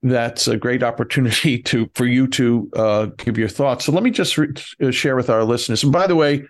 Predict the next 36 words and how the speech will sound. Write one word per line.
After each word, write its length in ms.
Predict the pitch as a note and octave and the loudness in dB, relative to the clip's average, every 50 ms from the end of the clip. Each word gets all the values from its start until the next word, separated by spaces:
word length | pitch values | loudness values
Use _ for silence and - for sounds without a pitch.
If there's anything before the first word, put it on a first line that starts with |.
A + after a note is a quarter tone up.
| _ _ _ _ _ _ - | _ _ _ _ _ _ -4
go 220 | C#3 E3 D#3+ F3 G#3 | 0 2 2 4 4
to 220 | G#3 A#3 G#3 E3+ | 4 2 2 0
the 160 | C#3 - D#3 | 0 -2 0
Hoover 340 | G#2 D3+ D#3 C#3 - A#2+ A#2 | 2 2 2 2 2 0 0
website. 720 | G2+ G#2 G2+ F#2+ F2+ - - - - G2+ G2+ G#2+ B2+ B2+ - _ _ - - - - - - _ _ _ | 0 2 0 0 -2 -2 -2 -2 0 0 0 -2 -2 -6 -10 _ _ -20 -20 -20 -20 -20 -20 _ _ _
Uh, 100 | - G#2 | -2 0
it's, 300 | G#2+ G#2+ - - - - - | 0 0 -2 -6 -6 -4 -4
uh, 60 | G#2+ F#2+ | -2 0
hoover 320 | - E3 D3 C#3+ C#3+ B2+ | 2 2 2 2 0 0
dot 280 | - A#2 G#2 A2 - - | 0 0 0 -2 -4 -4
org 500 | - A2+ G#2 G#2 G#2 G#2+ C3 C#3+ C#3+ - - - | -2 0 0 2 0 0 -2 -4 -6 -8 -4 -2
and 440 | C3+ C#3 C#3+ D3 D#3+ - - - _ _ _ _ _ _ - | -2 0 0 0 -2 -4 -6 -12 _ _ _ _ _ _ -4
search 340 | - - - G#3 G#3 - - | -2 0 0 0 0 0 -2
for 120 | - C3 | -2 -2
Strategica. 1080 | - - - - A#2 A2+ - - A#2+ G#2+ G2+ - - - - - F#2+ F#2+ G#2+ - - _ | -2 -4 -4 -4 -4 -4 -2 -2 -2 -2 -2 -2 -4 -6 -4 -2 -2 -2 -2 -4 -4 _
And 240 | - A#2 A#2+ A2 G#2+ | -2 0 0 0 -2
as 160 | A2+ G#2+ - | -2 -2 -2
a 60 | A#2 A2 | -2 -2
whole, 280 | A2+ E3 E3 C3 A2+ | 0 0 0 0 -2
there's 220 | G#2+ - B2+ B2+ D#3 | -2 -2 -2 0 0
eighty-four 720 | D3 E3 D#3+ C3 - E3 - - - - D#3+ D#3 D#3 - | 0 0 0 -2 -4 -6 -10 -6 -2 0 0 0 0 0
predece-, 520 | E3 E3 F3 E3+ C#3 - - A#2 - - _ | 0 0 0 0 0 0 -2 -2 -4 -6 _
preceding 480 | - C3+ B2+ - - F#3+ F#3+ E3 C#3 B2 | -4 -2 0 0 0 2 2 2 0 0
issues, 420 | A2+ G#2+ G#2 - C3 A#2+ A#2 A2 | 0 0 0 0 0 0 2 0
and 120 | A2+ G#2 A2 | 0 -2 -2
I 100 | A2+ C3+ | -4 -2
think 220 | C#3 G#3 A#3 G#3 | -2 -2 0 0
many 240 | C#3 A#2+ B2+ C3+ B2+ | 0 0 0 0 0
of 80 | A2+ | 0
them, 260 | G#2+ G#2 G#2 G2 - - | -2 -2 -4 -6 -6 -6
Victor, 320 | - G#2+ G2+ - G#2 G2 | -6 -6 -4 -4 -4 -2
are 220 | G2 F#2+ F#2+ F#2+ - _ _ - | -2 -2 -4 -6 -8 _ _ -6
quite 320 | - D3 D3 D3 C#3+ C#3+ - - - - - - - - - - - - _ | -2 0 0 0 -2 -4 -10 -18 -20 -20 -20 -20 -20 -20 -20 -20 -20 -20 _
timeless 680 | - - C#3+ B2+ B2 A#2+ G#2+ G#2 G#2 F#2 F2+ - - - | -6 -4 -2 -2 0 0 -2 -2 -2 -2 -2 -4 -4 -4
and 400 | - A2+ A2 G#2 G#2+ G#2 F#2+ G2+ | -2 -2 -2 -2 -4 -4 -6 -6
informative. 960 | - - G#2+ G2+ G2+ G#2 - - A#2 A2+ A2 G2 G2 F#2+ F#2 F#2 - - - | -6 -4 -4 -4 -4 -6 -6 -4 -2 -2 -2 -2 -4 -4 -4 -6 -8 -10 -12